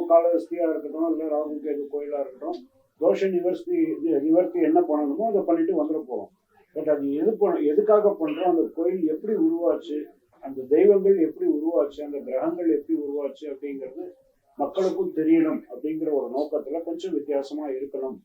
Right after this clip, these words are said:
அப்படின்றதுனால இந்த படத்தை பண்ணினோம். ஆஹ், அதே மாதிரி சாதாரண தமிழ்ல பேசினா அதுக்குண்டான அந்த ரீச் இருக்காதுன்றதுனால நல்ல தமிழ், தூய இலக்கண தமிழ்ல இந்த படம் எடுத்திருக்கோம்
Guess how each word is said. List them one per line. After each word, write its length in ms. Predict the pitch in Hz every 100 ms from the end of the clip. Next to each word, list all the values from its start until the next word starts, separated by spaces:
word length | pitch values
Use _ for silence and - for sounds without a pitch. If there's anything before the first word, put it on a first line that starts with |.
| _ _ _
அப்படின்றதுனால 680 | - 139 135 127 123 123 131 175 196 - - _ _
இந்த 160 | 190 170
படத்தை 360 | 131 139 143
பண்ணினோம். 480 | 131 127 127 131 160 - _ _ _ _ _ -
ஆஹ், 380 | - 143 135 -
அதே 240 | 160 214
மாதிரி 340 | 208 180 170 214 - - -
சாதாரண 540 | - 175 190 214 208 208
தமிழ்ல 400 | - 175 190 180 170
பேசினா 440 | 160 151 - 349 403 - - _ _ _
அதுக்குண்டான 640 | - 165 165 165 185 196 185
அந்த 220 | 165 156 143
ரீச் 360 | 165 214 -
இருக்காதுன்றதுனால 1000 | 160 - - 160 151 151 135 120 123 123 156 190 - _ _ _ _ _ 294
நல்ல 240 | 147 196 220
தமிழ், 360 | 214 165 185 196 -
தூய 320 | - 180 196 202 202 143
இலக்கண 440 | 139 175 - 180 180
தமிழ்ல 440 | - 147 151 151 180
இந்த 160 | 143
படம் 300 | - 135 147
எடுத்திருக்கோம் 560 | 131 - 127 110 302